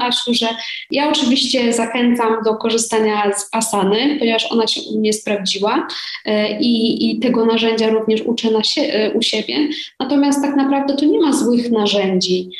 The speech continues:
e, tak, bo nawet dane narzędzie będzie dobre na ten moment, e, rozwoju naszego biznesie, w którym jesteśmy, bo tak jak mówię, sama też zaczynałam od, powiedzmy, tych planerów, e, kalendarzy i narzędzi papierowych,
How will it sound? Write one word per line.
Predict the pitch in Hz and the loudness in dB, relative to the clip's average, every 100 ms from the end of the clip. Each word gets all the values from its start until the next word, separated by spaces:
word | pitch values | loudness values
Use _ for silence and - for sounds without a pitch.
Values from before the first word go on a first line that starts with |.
| - - | -12 -4
e, | 208 208 202 | 0 0 0
tak, | 277 269 | 0 2
bo | 262 277 262 - | 2 2 2 2
nawet | 269 277 269 208 | 2 2 0 0
dane | 254 269 254 | 2 2 4
narzędzie | 240 226 214 233 277 | 2 2 0 0 0
będzie | 277 277 269 262 262 | 2 2 2 0 0
dobre | 262 254 262 262 | 0 0 0 0
na | 254 247 247 - | 0 0 0 0
ten | 240 233 240 | 2 4 6
moment, | 240 240 240 233 - - | 4 4 2 -2 -4 -6
e, | 233 226 214 214 | -2 -2 -2 0
rozwoju | 233 233 240 233 | 0 0 2 2
naszego | 233 240 233 | 0 -2 -6
biznesie, | 240 - 233 240 | -6 -2 -2 -2
w | 233 | -4
którym | - 233 220 | -4 -2 -2
jesteśmy, | 220 202 202 - 262 277 - - - | -2 -4 -4 -2 -2 -2 -4 -8 -4
bo | 240 | -2
tak | 269 | 0
jak | 285 | 0
mówię, | 240 196 196 | 0 2 0
sama | 196 247 269 254 | 0 0 2 2
też | 254 | 0
zaczynałam | 247 233 240 240 226 220 254 247 247 | 0 0 0 0 0 2 0 0 0
od, | - 226 233 - | -2 -2 -2 -6
powiedzmy, | - 233 226 226 | -4 -2 0 -2
tych | 233 - - | -2 -4 -2
planerów, | 226 220 220 247 277 277 | 0 2 2 2 0 -2
e, | 226 220 | -4 -4
kalendarzy | 226 233 226 214 208 226 | -2 0 2 2 0 0
i | 254 240 | 2 2
narzędzi | 233 247 247 | 2 2 0
papierowych, | 247 233 226 202 196 254 | -2 -2 0 0 0 -2